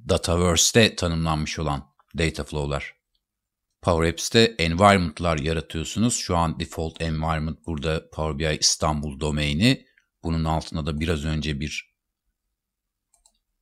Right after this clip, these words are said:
data flow yarattık. Yarattığımız data flow'daki bütün tabloları veya herhangi bir tabloyu buradan bir ikinci data flow'da kullanabiliriz. Transform data.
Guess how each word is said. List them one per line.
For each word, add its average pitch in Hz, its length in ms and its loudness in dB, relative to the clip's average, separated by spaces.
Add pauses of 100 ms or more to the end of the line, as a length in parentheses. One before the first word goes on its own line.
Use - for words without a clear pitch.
(480)
data 71 280 -4
flow 110 340 2
yarattık. 113 600 2 (460)
Yarattığımız 82 640 2
data 101 280 4
flow'daki 80 920 -4 (160)
bütün 98 280 -2
tabloları 78 600 -2
veya 78 260 2
herhangi 87 440 4
bir 71 120 -6
tabloyu 80 500 -4
buradan 92 520 -2 (200)
bir 101 120 0
ikinci 104 480 2
data 101 280 2
flow'da 82 600 -4 (160)
kullanabiliriz. 82 720 -4 (840)
Transform 87 580 -2 (120)
data. 78 420 -2